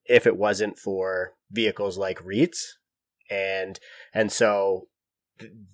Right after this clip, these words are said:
it also allows you to have that hands-off exposure to an asset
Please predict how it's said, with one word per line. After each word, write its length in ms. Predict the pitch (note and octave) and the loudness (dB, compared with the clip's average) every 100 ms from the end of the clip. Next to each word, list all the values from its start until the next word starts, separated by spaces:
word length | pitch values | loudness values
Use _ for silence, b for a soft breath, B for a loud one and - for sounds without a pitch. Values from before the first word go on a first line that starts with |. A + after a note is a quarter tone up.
| _ | _
it 80 | A#2+ | 6
also 380 | A#2 D3 C3 A#2 | 8 8 8 8
allows 320 | G#2+ G#2 G2+ | 8 4 2
you 80 | G#2+ | 0
to 80 | G2 | 0
have 180 | G2+ G2 | 0 -2
that 180 | F#2+ | -6
hands-off 640 | - G#2+ G#2+ G2+ G#2 F#2+ G2+ | -6 -2 -2 0 -2 -2 -4
exposure 560 | - G#2 G2+ F#2+ G2 | -6 -2 -2 -4 -8
to 160 | - G2 | -6 -6
an 80 | F#2+ | -4
asset 520 | F2+ - G2 F#2 | -4 -6 -6 -6